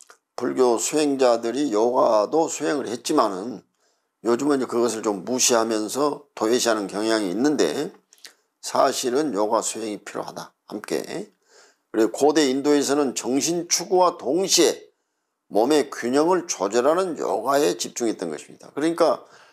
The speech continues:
부처님을 비롯해서 그 제자 뭐 이후에 쭉 보면은, 어, 깨닫기만을 위한 것이 아니고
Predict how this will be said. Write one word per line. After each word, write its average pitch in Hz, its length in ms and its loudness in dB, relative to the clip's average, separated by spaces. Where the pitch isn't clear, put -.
부처님을 139 640 0
비롯해서 120 580 2
그 113 160 0
제자 104 460 2
뭐 107 260 -2
이후에 113 440 -2
쭉 87 280 -6
보면은, 117 560 -2
어, 69 520 -10
깨닫기만을 202 1160 0
위한 139 320 0
것이 131 220 0
아니고 117 460 0